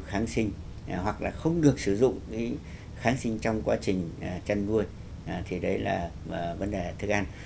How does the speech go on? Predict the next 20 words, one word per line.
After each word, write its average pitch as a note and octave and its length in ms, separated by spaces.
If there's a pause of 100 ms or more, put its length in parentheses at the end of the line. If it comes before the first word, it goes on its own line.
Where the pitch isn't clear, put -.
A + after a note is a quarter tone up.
(160)
À, A2 280
còn A#2+ 380
để G2 260
mà A2 300 (140)
có A2+ 400
cái, C#3 300 (360)
à, G#2+ 140
số B2+ 220
lượng B2+ 260
trứng, A#2 320
tỷ F#2+ 140
lệ G2+ 260
trứng B2 220
cao B2 400
thì G2+ 280
cần F#2+ 220
phải D#2+ 300 (280)
lưu G#2+ 160
ý A2+ 240 (120)
chọn G#2+ 240